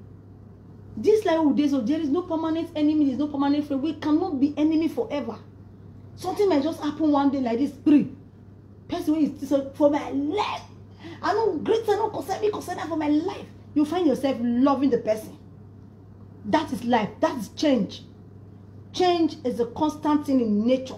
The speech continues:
It's constant. It can happen at any moment.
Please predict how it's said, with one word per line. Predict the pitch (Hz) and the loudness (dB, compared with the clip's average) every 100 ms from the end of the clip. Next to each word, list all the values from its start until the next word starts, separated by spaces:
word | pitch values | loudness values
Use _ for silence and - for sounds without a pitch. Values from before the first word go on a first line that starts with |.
| - - | -16 -4
It's | 262 277 - - | 2 2 0 -8
constant. | - 349 339 302 220 - | -4 -4 -2 -4 -6 -8
It | - | -8
can | 247 - - | -8 -6 -4
happen | 349 - 349 349 - - | -4 -4 -6 -6 -8 -8
at | 226 - | -8 -2
any | 311 302 277 | 6 8 8
moment. | 254 220 - | 6 2 -6